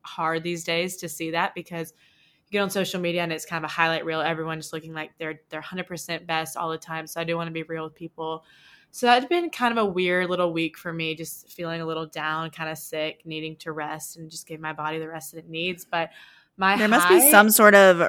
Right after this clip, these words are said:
Speaker 2: retrograde happening right now because I feel like everyone is off.
Speaker 1: Yes, I feel like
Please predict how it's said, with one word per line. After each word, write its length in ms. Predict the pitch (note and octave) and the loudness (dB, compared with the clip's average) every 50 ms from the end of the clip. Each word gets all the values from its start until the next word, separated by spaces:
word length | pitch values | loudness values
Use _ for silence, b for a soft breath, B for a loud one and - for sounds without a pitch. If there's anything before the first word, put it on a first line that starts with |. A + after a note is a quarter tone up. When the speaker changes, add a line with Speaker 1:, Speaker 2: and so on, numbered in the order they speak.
| - E3+ | 2 2
Speaker 2:
retrograde 760 | D#3+ D#3 F#3 - - G3+ G3+ G3 G#3+ G#3 G#3 G#3 G#3 G#3 G#3 | 4 2 4 4 2 2 2 2 2 2 4 4 2 2 2
happening 420 | G#3 G3+ G3+ G#3 - G#3+ G#3+ G#3 G#3 | 2 0 0 0 0 2 2 2 2
right 180 | G#3 G#3 G3+ | 2 0 0
now 260 | G3+ G3 G3 G3 G3 | 2 2 4 4 4
because 300 | F#3 F#3 F#3 - F#3 F3+ | 4 2 -2 -2 -4 -4
I 60 | F#3 F#3 | -6 -6
feel 140 | - G#3+ | -4 -2
like 180 | A3 A3 A3 A3 - | -2 -2 -2 -2 0
everyone 400 | - E3 G#2+ D3 C#3+ - - - | 0 0 0 -2 -4 -4 -4 -6
is 100 | - - | -6 -4
off. 460 | - - - - - - - - - _ _ _ _ | -2 -2 -2 -4 -8 -12 -16 -20 -20 _ _ _ _
Speaker 1:
Yes, 360 | - A3 B3 A#3+ A#3+ A3+ G#3+ G3 | 2 6 8 8 8 8 8 6
I 140 | G#3 A3+ | 4 4
feel 240 | A3 A3 - A#3+ B3+ | 4 4 2 4 6
like 260 | C#4 E4 F4 D#4+ - | 6 6 4 4 2